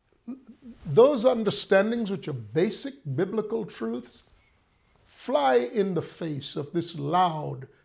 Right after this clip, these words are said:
garrulous, riotous, self-indulgent, wicked people, in the sense that nothing about them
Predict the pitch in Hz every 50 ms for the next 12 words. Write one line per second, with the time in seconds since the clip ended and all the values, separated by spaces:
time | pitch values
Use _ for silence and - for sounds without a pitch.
0 | _ _ - 139 117 104 98 165 185 190 185 180 165 147 143 139 - - - -
1 | - _ _ _ _ - 156 135 135 160 185 196 190 185 175 170 175 - 151 143
2 | - - - - - - _ _ - - - - - - 214 208 208 190 202 -
3 | 190 180 180 160 139 127 156 175 170 165 143 131 - 156 147 143 - - - -
4 | _ _ _ _ - 160 147 170 226 220 220 - 208 180 143 135 123 123 - -
5 | - 202 180 - - - 71 67 - - _ _ _ _ _ _ _ _ _ _
6 | _ _ _ _ _ _ _ _ _ _ _ _ _ _ _ _ _ _ _ _
7 | _ _ _ _ _ _ _ _ _ _ _ _ _ _ _ _ _ _ _ _
8 | _ - 214 220 220 233 220 - - 262 262 247 247 233 - - - 226 202 208
9 | 202 - - _ _ _ _ _ _ _ _ 190 185 196 240 240 240 - 240 220
10 | 220 196 156 135 135 190 208 226 - - - - - 180 165 143 127 127 120